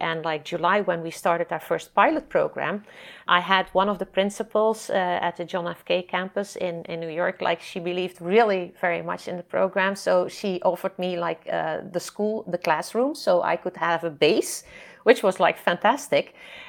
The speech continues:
So, uh, we started with seven students, and what we did is we just went on field trips and we just showed them what is possible. And the funny story was, when I started working in the Bronx,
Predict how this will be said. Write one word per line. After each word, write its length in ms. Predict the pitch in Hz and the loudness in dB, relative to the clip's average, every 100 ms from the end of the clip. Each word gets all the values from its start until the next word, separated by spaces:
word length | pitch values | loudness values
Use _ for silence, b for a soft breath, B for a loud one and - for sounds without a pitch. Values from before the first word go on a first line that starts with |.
| B | B
So, 400 | - 240 208 208 | 0 8 8 8
uh, 380 | - 196 185 180 | 6 4 4 2
we 100 | 185 | 0
started 460 | 202 247 277 294 277 | 2 6 6 6 2
with 120 | 208 | -2
seven 380 | - 208 208 269 | 6 6 6 2
students, 640 | - - 165 156 214 240 - | -6 -2 -2 0 -2 -4 -2
and 400 | 185 175 180 175 | 0 0 -2 -4
what 280 | - 160 - | 0 2 4
we 120 | 269 | 2
did 260 | 226 196 175 | 4 4 4
is 400 | 175 175 175 - | 4 2 2 -4
we 120 | 190 | -4
just 340 | - 180 180 | -2 -2 -2
went 260 | 160 180 190 | -2 -2 -2
on 140 | 196 | -4
field 340 | 185 - 208 233 | -4 -2 -2 -2
trips 340 | - - - | -2 -4 -6
and 180 | 185 175 | -6 -4
we 100 | 175 | -4
just 240 | 175 190 | -2 -4
showed 340 | - - 196 208 | -2 4 6 6
them 140 | 196 | 4
what 140 | 190 202 | 2 0
is 140 | 196 | -2
possible. 600 | - 196 - 180 - 160 | -2 -4 -4 -6 -4 -4
And 220 | 165 170 165 B B B B - | -4 -6 -6 B B B B -14
the 80 | |
funny 260 | 175 196 208 | -2 0 0
story 340 | 208 190 180 | 0 2 2
was, 340 | 170 160 165 - | 4 2 0 -6
when 260 | - 165 160 | -10 -8 -6
I 160 | 170 170 | -6 -6
started 400 | - 180 160 - | 0 0 0 0
working 380 | 180 180 180 | -2 -2 -6
in 140 | 175 160 | -6 -8
the 60 | 151 | -2
Bronx, 500 | 208 240 220 - | 0 0 -2 -8